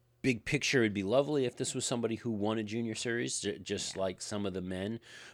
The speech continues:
Speaker 1: But at the very least, you don't want a driver in there, male or female, who can't hit the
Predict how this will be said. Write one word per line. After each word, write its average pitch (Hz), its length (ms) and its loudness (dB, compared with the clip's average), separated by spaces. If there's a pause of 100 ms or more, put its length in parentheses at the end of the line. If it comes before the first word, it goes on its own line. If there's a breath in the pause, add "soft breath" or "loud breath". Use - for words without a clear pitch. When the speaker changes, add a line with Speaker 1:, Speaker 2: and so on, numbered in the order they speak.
(100)
Speaker 1:
But 127 120 8
at 131 120 6
the 117 80 0
very 120 300 8
least, 117 440 4
you 107 240 -2
don't 113 380 2
want 104 340 0
a 95 100 -6
driver 95 500 0
in 90 300 -6
there, 82 380 -8 (240 loud breath)
male 113 320 2
or 113 260 6
female, 80 640 -8 (140)
who 92 260 -4 (180)
can't 95 320 -4
hit - 280 -6 (200)
the 76 420 -8